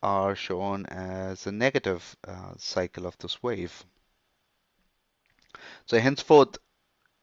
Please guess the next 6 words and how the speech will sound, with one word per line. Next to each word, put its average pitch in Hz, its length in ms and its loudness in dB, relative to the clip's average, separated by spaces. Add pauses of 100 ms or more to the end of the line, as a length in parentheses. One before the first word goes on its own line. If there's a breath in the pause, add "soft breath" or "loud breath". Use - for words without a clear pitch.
(640 soft breath)
we'll 107 160 -4
be 117 100 -2
using 110 600 -2 (380)
the 101 160 -2
simple - 760 -2
waveform 95 880 0